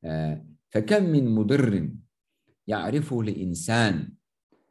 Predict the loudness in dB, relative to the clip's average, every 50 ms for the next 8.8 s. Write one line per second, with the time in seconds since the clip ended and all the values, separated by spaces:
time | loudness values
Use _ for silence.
0 | _ _ _ _ _ -6 -4 -2 -2 0 0 0 0 0 0 0 -2 -2 -2 0
1 | -2 0 0 0 -2 -2 -4 -6 -6 -4 -4 -4 -4 -4 -6 -6 -2 -2 -4 -2
2 | -2 -2 -2 -2 -2 -4 -6 -10 -12 -18 _ _ _ _ _ _ _ _ _ _
3 | _ _ -8 -4 -2 -2 -2 -2 -4 -4 -4 -6 -4 -4 -2 -2 0 0 0 -2
4 | -2 -4 -4 -4 -2 0 -2 -2 -2 -2 -4 -4 -2 -4 -4 -6 -6 -6 -6 -6
5 | -4 -4 -6 -4 -6 -8 -8 -8 -12 -12 -8 -6 -6 -6 -6 -8 -12 -18 _ _
6 | _ _ _ _ _ _ _ _ _ _ _ _ -6 -2 0 2 2 4 4 4
7 | 4 2 2 0 -2 0 2 4 4 4 4 2 2 0 0 0 0 -6 -10 -14
8 | _ _ _ _ _ _ _ _ _ _ -6 -2 -2 0 0